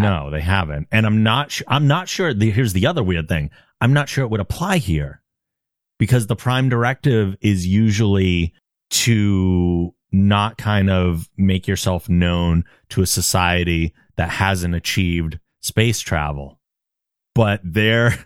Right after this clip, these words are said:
<laughs> a society that forgot that they've achieved space travel. That's such a weird loophole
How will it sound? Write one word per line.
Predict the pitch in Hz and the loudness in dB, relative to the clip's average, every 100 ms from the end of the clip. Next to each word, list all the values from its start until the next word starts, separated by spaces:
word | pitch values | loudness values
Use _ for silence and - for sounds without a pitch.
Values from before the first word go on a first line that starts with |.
| _ | _
<laughs> | _ | _
a | 123 | 0
society | 104 123 120 117 113 | 0 0 2 2 2
that | 107 101 - | 0 -2 -2
forgot | 107 101 131 175 | 0 2 2 2
that | - 113 | 0 -2
they've | 117 107 | 0 2
achieved | 95 95 113 92 | 2 0 0 0
space | 85 - 90 87 | -2 -2 0 0
travel. | - 92 80 78 76 - - | 0 -2 -2 -6 -8 -8 -4
That's | 131 - | -2 0
such | - 156 - | 0 0 2
a | 147 | 0
weird | 120 120 139 127 104 | 2 2 2 2 2
loophole | 156 156 - 90 76 71 | 0 -2 -4 -4 -6 -8